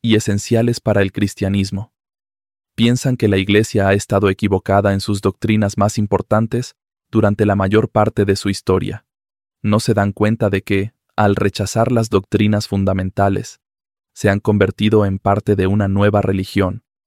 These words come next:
Cuatro. El miembro de la secta espera persecución y conflicto. Si discutes con un miembro de la secta, él asume que eres engañado, ignorante, que sigues motivos equivocados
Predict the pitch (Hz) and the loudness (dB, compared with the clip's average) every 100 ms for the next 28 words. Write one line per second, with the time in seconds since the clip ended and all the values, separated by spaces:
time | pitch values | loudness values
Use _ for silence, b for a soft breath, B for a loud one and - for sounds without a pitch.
0 | _ _ _ _ - 104 - - _ _ | _ _ _ _ 2 2 0 -14 _ _
1 | _ _ _ _ _ _ _ _ 107 104 | _ _ _ _ _ _ _ _ 0 2
2 | 104 117 147 151 139 104 - 107 - 104 | 2 2 2 2 2 0 0 -2 0 -2
3 | - 107 107 113 107 - 101 101 - 104 | -2 0 0 2 -2 -2 -4 -4 -2 -2
4 | 104 98 95 - 98 - 120 _ _ _ | 0 -2 -4 -4 -6 -6 -12 _ _ _
5 | _ _ _ _ - - 101 95 113 120 | _ _ _ _ -6 -2 -2 0 -2 0
6 | 120 98 98 98 101 104 104 101 95 98 | -2 -2 -2 0 0 2 2 2 0 -2
7 | - 101 - 95 - _ _ - 117 117 | -2 -4 -2 -4 -4 _ _ -2 2 2
8 | - 117 117 - 98 104 104 101 95 95 | 0 0 -2 0 2 2 2 0 0 0
9 | 98 95 104 _ _ _ - 107 101 98 | 0 0 -4 _ _ _ -2 -2 0 0
10 | 95 101 95 - _ _ _ _ _ - | 2 0 -4 -10 _ _ _ _ _ -4
11 | 98 117 123 120 101 104 104 101 95 95 | -2 2 2 2 0 0 0 -2 -4 -2
12 | 95 104 110 98 - | 0 2 2 0 -4